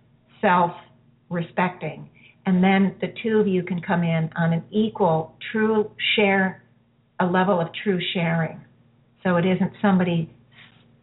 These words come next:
doing for the other, becoming what the other wants, that kind of thing. I, I know you know what I mean. So, and I'm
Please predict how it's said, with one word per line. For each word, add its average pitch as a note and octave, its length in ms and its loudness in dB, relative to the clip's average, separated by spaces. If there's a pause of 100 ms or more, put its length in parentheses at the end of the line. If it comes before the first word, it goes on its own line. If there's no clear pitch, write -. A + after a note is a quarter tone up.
(360)
doing F#3+ 380 0
for F#3+ 80 -4
the E3+ 240 -6
other, D#3 460 -4 (1300)
becoming F3 440 -2
what D#3+ 160 -4
the F3 120 -10
other E3 220 -2
wants, D3+ 500 -4 (340)
that G3+ 300 -2
kind D#3 240 -8
of - 140 -20
thing. D3+ 240 -18
I, E3+ 200 -8
I F#3 60 -4
know F#3+ 240 -2
you F3 160 -2
know E3 180 -2
what D#3 140 -4
I D3+ 120 -8
mean. D3+ 420 -16 (220)
So, F3+ 360 2 (1500)
and G3+ 140 2
I'm G3 160 2